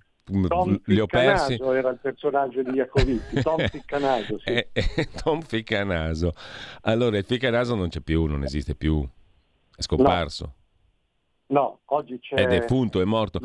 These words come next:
Speaker 1: Tu inizi tra l'altro raccontando che quando tu in società dicevi che facevi il giornalista, insomma, era tutta un'ammirazione, no?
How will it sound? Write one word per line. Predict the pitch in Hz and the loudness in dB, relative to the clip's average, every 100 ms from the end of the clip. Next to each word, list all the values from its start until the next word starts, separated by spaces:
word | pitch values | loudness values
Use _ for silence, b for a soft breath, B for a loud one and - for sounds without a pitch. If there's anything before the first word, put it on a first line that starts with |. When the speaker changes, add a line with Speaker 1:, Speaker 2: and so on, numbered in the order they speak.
| B B | B B
Speaker 1:
Tu | 165 156 | 0 2
inizi | 139 123 | 2 -2
tra | 117 120 | 0 2
l'altro | 123 107 98 | 0 0 0
raccontando | 101 113 127 87 87 90 98 90 | 0 -2 -2 0 0 0 2 2
che | 76 87 | -2 -4
quando | 101 95 87 | -2 -2 0
tu | 107 92 87 82 80 | 2 4 2 2 2
in | 82 | 2
società | 78 85 90 82 80 73 | 0 0 -2 -2 -2 -2
dicevi | 73 - 76 | -4 -4 -2
che | 73 | -2
facevi | 78 78 87 78 | -4 -2 0 0
il | |
giornalista, | 73 85 113 104 78 - | 0 0 0 -2 -4 -6
insomma, | 69 73 67 | -8 -8 -6
era | 67 69 | -6 -6
tutta | 80 76 | -6 -4
un'ammirazione, | 71 67 67 65 - 60 58 58 117 | -2 -2 -2 -2 -6 -8 -8 -8 -8
no? | 127 - | -6 -6